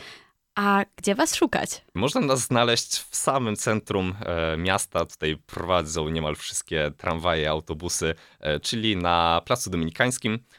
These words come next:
Speaker 2: Placu Dominikańskim dwa, w, w klasztorze właśnie ojców, e, dominikanów. Wystarczy wejść, e, głównym wejściem do,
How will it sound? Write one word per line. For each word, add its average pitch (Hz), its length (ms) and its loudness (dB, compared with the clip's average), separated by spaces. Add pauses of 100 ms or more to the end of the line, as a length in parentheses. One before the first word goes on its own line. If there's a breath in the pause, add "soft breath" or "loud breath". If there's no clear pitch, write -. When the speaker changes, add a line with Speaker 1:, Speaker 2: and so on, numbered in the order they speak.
(220 soft breath)
Speaker 2:
Placu 90 220 -2
Dominikańskim 76 680 -6
dwa, 90 380 0
w, - 160 -16 (180)
w - 80 -20
klasztorze 82 400 -6
właśnie 73 300 -6
ojców, 80 440 -10
e, 71 180 -8
dominikanów. 104 680 -4 (220 soft breath)
Wystarczy 120 440 -2
wejść, - 520 0 (220)
e, 85 120 -6
głównym 87 420 -6
wejściem 80 440 -4
do, 73 280 -4